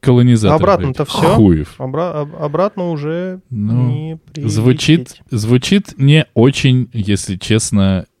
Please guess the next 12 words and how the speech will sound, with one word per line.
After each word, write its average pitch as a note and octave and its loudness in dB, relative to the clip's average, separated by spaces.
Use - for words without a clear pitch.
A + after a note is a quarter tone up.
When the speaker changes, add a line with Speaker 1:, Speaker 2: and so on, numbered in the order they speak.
Speaker 1:
интригующе. D#2+ -6
Понятно, A#2 2
что - 0
это F2+ 0
начало, D3 4
но A2 4
так, - -2
э, F2+ -2
сри, C#3+ 2
ссы, C3+ 0
сдавай G2+ 4
кровь, B2 0